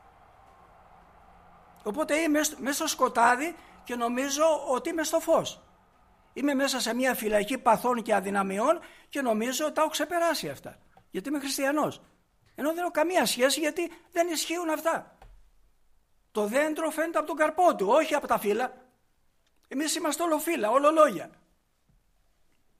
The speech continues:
Και ξέρετε κάτι, μας κρίνουνε και οι άνθρωποι απ' έξω, γιατί δεν βλέπουν αυτά που γράφει ο λόγος.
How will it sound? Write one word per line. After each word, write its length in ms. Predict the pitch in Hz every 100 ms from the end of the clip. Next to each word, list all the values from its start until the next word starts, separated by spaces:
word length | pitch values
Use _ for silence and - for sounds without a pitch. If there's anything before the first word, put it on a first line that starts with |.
| _
Και 120 | - 233
ξέρετε 400 | 294 294 220 208
κάτι, 360 | 185 165 135 - _ _ _
μας 340 | - 233 247 -
κρίνουνε 580 | 277 330 339 277 220 202
και 140 | 190
οι 120 | 202
άνθρωποι 440 | 226 233 208 202 180
απ' 160 | 175
έξω, 440 | 180 180 - 277 277 - _
γιατί 280 | - 233 240
δεν 160 | 294 302
βλέπουν 320 | 302 294 233
αυτά 240 | 202 -
που 100 | 175 185
γράφει 300 | 185 175 160
ο 60 |
λόγος. 480 | 170 165 151 180 -